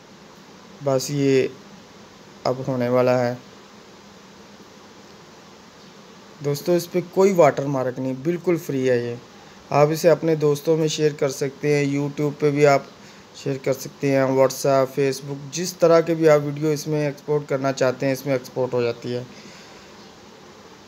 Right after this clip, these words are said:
जी दोस्तों थोड़ा सा वेट करें, बस अब ये एक्सपोर्ट हो चुकी है। जी दोस्तों ये देखिए अब इस पर कोई वाटरमार्क नहीं, मैं आपको दिखा देता हूँ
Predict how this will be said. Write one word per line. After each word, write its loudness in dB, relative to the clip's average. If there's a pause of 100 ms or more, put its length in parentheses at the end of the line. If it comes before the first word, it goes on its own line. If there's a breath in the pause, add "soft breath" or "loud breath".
(1900)
जी -4
दोस्तों 0
थोड़ा 2
सा -2
वेट -2
करें, -4 (800)
बस -10 (180)
अब -4
ये 0
एक्सपोर्ट -4
हो -2
चुकी -6
है। 2 (840)
जी -8
दोस्तों 0
ये 2
देखिए 0
अब -2 (320)
इस -8
पर -2
कोई 2
वाटरमार्क 2
नहीं, -4
मैं -2
आपको -2
दिखा -2
देता -4
हूँ -6